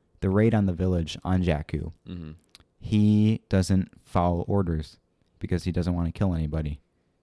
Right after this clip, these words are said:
Speaker 1: which is funny because once he decides to turn on the First Order, he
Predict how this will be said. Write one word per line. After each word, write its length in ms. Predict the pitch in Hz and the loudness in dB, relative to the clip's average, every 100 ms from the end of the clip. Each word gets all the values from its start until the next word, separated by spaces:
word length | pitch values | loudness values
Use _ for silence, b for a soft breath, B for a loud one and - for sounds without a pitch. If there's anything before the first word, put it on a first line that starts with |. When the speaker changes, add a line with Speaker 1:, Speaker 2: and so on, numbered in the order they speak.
| _ _ | _ _
Speaker 1:
which 240 | 85 - | -6 -4
is 100 | - | -8
funny 380 | - 123 110 82 | -6 -4 -2 -4
because 540 | 85 80 85 80 - _ b b b b | -6 -10 -10 -12 -14 _ b b b b
once 240 | - 92 | -4 -2
he 80 | 95 | -2
decides 480 | 85 - 85 85 - | -4 -4 -4 -4 -8
to 200 | - 82 - | -8 -8 -8
turn 220 | - 90 | -6 -2
on 100 | 87 | -2
the 60 | 85 | -4
First 320 | - 87 - | -6 -10 -4
Order, 240 | 98 95 82 | -2 0 0
he 220 | 82 | -2